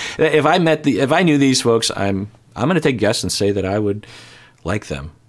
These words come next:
I think. And then about a third, thirty-five percent, about, uh, dislike Laura outright, um, which makes Laura one of the least likes, the least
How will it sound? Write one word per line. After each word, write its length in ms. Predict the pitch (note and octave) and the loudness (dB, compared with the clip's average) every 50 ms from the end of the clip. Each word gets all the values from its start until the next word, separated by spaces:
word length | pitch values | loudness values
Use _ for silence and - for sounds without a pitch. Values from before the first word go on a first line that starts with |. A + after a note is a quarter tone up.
| _ _ _ _ _ _ | _ _ _ _ _ _
I 80 | - | -16
think. 400 | - - - - C#3+ C#2+ - - - - - - - - - _ | -10 -6 -6 -6 -6 -8 -10 -16 -20 -20 -20 -20 -20 -20 -8 _
And 120 | A#2 A#2 | 0 0
then 280 | B2 B2 A#2+ A#2+ A#2 - | 2 2 0 0 -2 -4
about 460 | - A2 A#2+ A2+ A#2 A#2 A2+ - - _ | -4 -2 0 0 2 0 0 -2 -6 _
a 80 | - A2 | -8 -8
third, 580 | - - - D3 C#3+ C#3 C#3 C3+ C3+ C3+ C3+ - - _ | -6 -2 0 2 2 4 4 2 2 0 -2 -10 -18 _
thirty-five 380 | - C3+ C3+ C3 - C#3 B2 A#2+ | -2 0 0 0 0 0 -2 -2
percent, 380 | A#2+ - - B2+ A#2+ A#2 A2+ - | -2 -2 0 0 0 -2 -2 -4
about, 420 | A2+ A2+ A2+ A2+ A2+ A2 - - - - - - _ _ - | -4 -2 0 0 0 0 -2 -6 -16 -20 -20 -20 _ _ -14
uh, 220 | - G2+ G2 F#2 - - _ _ | -10 -8 -6 -6 -8 -10 _ _
dislike 500 | A#2 A#2+ - - A#2 A2 G#2+ G#2+ G2+ - | 0 0 0 0 0 2 0 0 0 0
Laura 440 | G2 F#2+ F#2+ F#2+ F#2 F#2 F2+ F2 - _ _ _ - - | 0 0 2 2 0 0 -2 -4 -10 _ _ _ -8 -8
outright, 380 | G2+ F2+ - D#2 D2 F#2 - - - _ _ _ _ _ _ - | -8 -8 -8 -12 -14 -14 -16 -18 -20 _ _ _ _ _ _ -16
um, 220 | G#2+ F#2 F2+ F#2 | -14 -12 -8 -8
which 180 | F#2+ F#2 - - | -6 -6 -4 -2
makes 300 | A2+ A2+ G#2+ - - G#2+ | -2 -2 -2 -4 -4 -2
Laura 500 | G#2+ G2+ G2+ G2 G2 F#2+ F#2+ F#2 F2 - _ _ _ _ _ _ _ _ _ | -2 0 0 0 0 0 -2 -2 -4 -8 _ _ _ _ _ _ _ _ _
one 240 | F#2 F#2+ G#2 A2+ A#2 | -6 -4 -2 0 0
of 80 | G#2 | 0
the 100 | G2 G2 | -2 -2
least 380 | F2+ F2+ F#2 F2+ F2 - - - | -2 -2 -2 -2 -4 -4 -6 -6
likes, 300 | F2+ E2+ E2 - - - | -6 -8 -8 -8 -10 -12
the 360 | - - - F#2 F2+ F#2+ F2+ | -12 -10 -12 -8 -6 -6 -6
least 460 | F2+ G2+ A2+ A#2+ B2 A#2+ - - - | -4 -2 -2 0 0 -2 -4 -6 -12